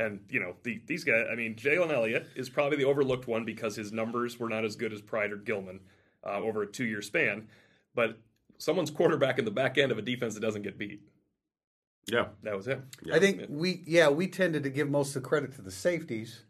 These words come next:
Speaker 3: uh, but Troy Pride deserves some of that
Speaker 1: Yeah.
Speaker 3: credit too. But his ball <laughs> skills weren't good. I mean, he just didn't.
Speaker 1: Yeah,
Speaker 3: he
Speaker 1: bad
Speaker 3: didn't,
Speaker 1: year in
Speaker 3: the
Speaker 1: that
Speaker 3: fi-,
Speaker 1: res-,
Speaker 3: the
Speaker 1: in
Speaker 3: fi-,
Speaker 1: that
Speaker 3: he,
Speaker 1: regard.
Speaker 3: he,
Speaker 2: Yeah.
Speaker 3: he was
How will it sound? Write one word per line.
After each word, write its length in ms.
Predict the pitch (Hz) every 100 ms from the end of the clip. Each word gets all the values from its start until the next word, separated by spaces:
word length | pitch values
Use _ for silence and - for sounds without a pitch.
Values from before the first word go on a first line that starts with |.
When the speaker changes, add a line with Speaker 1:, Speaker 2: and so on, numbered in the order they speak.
| _ _ _ _ _ _ _ _ _ _ 117
Speaker 3:
uh, 380 | 117 117 117
but 260 | 110 104 127
Troy 220 | - 135
Pride 280 | 131 123 117
deserves 360 | 107 104 107 -
some 140 | 104
of 40 | 104
that 80 | 139
Speaker 1:
Yeah. 80 |
Speaker 3:
credit 160 | 120 95
too. 120 | 240
But 120 | 156 139
his 100 | 131
ball 160 | 202
<laughs> 80 | -
skills 280 | - 185 131
weren't 220 | 139 127
good. 200 | 127 92
I 40 | 95
mean, 160 | 117
he 80 | 143
just 200 | 143 151
didn't. 220 | 175 143 -
Speaker 1:
Yeah, 200 | 262 226
Speaker 3:
he 60 |
Speaker 1:
bad 160 | 180 156
Speaker 3:
didn't, 40 |
Speaker 1:
year 120 | -
in 40 | -
Speaker 3:
the 60 |
Speaker 1:
that 80 | -
Speaker 3:
fi-, 40 | 214
Speaker 1:
res-, 100 | 160
Speaker 3:
the 80 | 170
Speaker 1:
in 80 | -
Speaker 3:
fi-, 80 | 202
Speaker 1:
that 100 | 196
Speaker 3:
he, 60 |
Speaker 1:
regard. 160 | 170 170
Speaker 3:
he, 40 | 160 180 -
Speaker 2:
Yeah. 60 | 135
Speaker 3:
he 100 | 160
was 280 | 147 139